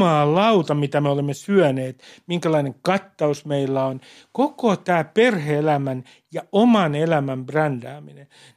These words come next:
Kyllä mun täytyy sanoa, että mulla tulee siitä sellainen tunne, että, äh, et eiks nyt vähemmällä jakamisella ensinnäkin selviäisi. Ja missä kulkee yksityisyyden raja.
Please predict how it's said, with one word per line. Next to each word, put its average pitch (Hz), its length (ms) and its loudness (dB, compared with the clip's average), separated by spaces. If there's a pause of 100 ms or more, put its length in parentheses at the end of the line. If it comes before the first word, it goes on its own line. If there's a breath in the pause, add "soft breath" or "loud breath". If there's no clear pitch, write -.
(160 soft breath)
Kyllä 247 160 -2
mun 247 120 0
täytyy 196 340 0
sanoa, 180 360 0
että 139 120 -10
mulla 190 200 -4
tulee 220 220 0
siitä 180 260 -6
sellainen 170 360 -2
tunne, 151 400 -4
että, 143 320 -10 (880 soft breath)
äh, - 380 -6 (160)
et - 240 -20
eiks 233 280 2
nyt 175 200 -4
vähemmällä 180 560 2
jakamisella 135 720 -2
ensinnäkin 135 580 -12 (120)
selviäisi. 175 720 0 (540 soft breath)
Ja 170 120 0
missä 208 260 0
kulkee 147 420 -2
yksityisyyden 135 840 -6
raja. 180 380 2